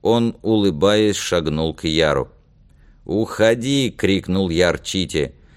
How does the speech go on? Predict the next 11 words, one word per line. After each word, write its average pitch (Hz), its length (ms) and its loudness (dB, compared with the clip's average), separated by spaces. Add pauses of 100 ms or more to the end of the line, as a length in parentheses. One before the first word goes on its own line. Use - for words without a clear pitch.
Оглохший 92 600 -2
Чита 110 380 -2
покачал 82 580 0
головой. 76 500 2 (460)
Яр 98 340 2
выкинул 92 600 0
его 73 320 -2
за 76 100 -2
порог, 78 420 -2 (200)
выскочил 104 580 0
сам, 87 460 -4